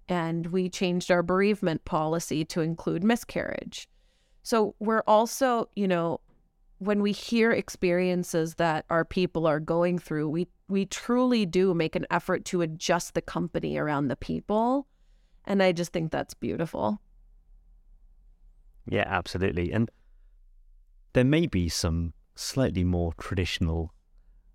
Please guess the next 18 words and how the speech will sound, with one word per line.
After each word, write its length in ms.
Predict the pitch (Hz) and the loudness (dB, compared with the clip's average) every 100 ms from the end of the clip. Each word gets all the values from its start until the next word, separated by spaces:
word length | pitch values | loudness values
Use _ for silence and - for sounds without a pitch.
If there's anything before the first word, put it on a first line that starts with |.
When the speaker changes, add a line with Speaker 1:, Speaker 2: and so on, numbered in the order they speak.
| _ _ | _ _
Speaker 2:
minded 440 | 95 87 85 85 | 0 2 2 -2
folks 380 | - 92 87 - | 0 0 0 0
listening 340 | 92 - 85 78 | -4 -2 -4 -4
to 120 | 82 | -4
this 120 | 80 | -6
podcast. 560 | - 78 - 92 107 - | -6 -10 -6 -6 -6 -2
I 100 | 98 | 2
won't 240 | 110 92 | 2 0
call 200 | - 80 | -2 -2
them 240 | 78 76 - - | -2 -6 -10 -4
dinosaurs, 680 | 80 78 80 85 85 90 - _ _ _ - | -2 -2 -4 -4 -6 -6 -12 _ _ _ -2
who 300 | 107 95 92 - - _ _ | 2 2 2 -2 -14 _ _
Speaker 1:
<laughs> 340 | - _ - | -20 _ -2
Speaker 2:
are 420 | 98 92 90 87 - - - - | 2 4 4 2 -2 -14 -20 -12
thinking 400 | - 98 92 92 | 0 0 2 -2
to 80 | 87 | -2
themselves, 720 | 87 - 90 87 82 - - - | -4 0 0 0 -2 -10 -16 -18
"Well, 460 | - 98 95 92 - | -2 2 4 2 -2